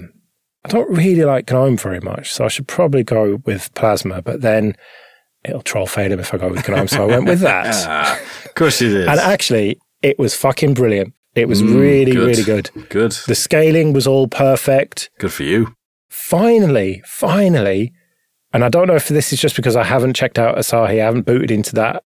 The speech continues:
Speaker 1: Arch-based one for ages, but finally, brightness works.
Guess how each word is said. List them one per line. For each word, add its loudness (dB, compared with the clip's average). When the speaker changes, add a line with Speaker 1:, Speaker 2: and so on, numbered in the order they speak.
Speaker 1:
Arch-based -2
one 0
for -2
ages, -2
but -2
finally, 0
brightness 0
works. -2